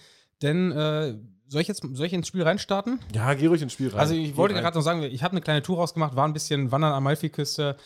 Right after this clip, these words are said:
Speaker 1: Ähm,
Speaker 2: Amalfiküste, Brett, absolutes Brett.
Speaker 1: Ja, Brett, aber sehr nebelig im, im Dezember. Wir hatten echt Pech, was das anging. War, war alles zugenebelt. Ähm,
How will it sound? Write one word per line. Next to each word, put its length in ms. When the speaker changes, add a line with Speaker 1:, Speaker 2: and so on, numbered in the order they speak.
Speaker 1:
Ähm, 500
Speaker 2:
Amalfiküste, 600
Brett, 320
absolutes 320
Brett. 100
Speaker 1:
Ja, 100
Brett, 300
aber 200
sehr 120
nebelig 520
im, 260
im 120
Dezember. 320
Wir 60
hatten 180
echt 200
Pech, 240
was 120
das 160
anging. 380
War, 300
war 160
alles 260
zugenebelt. 720
Ähm, 460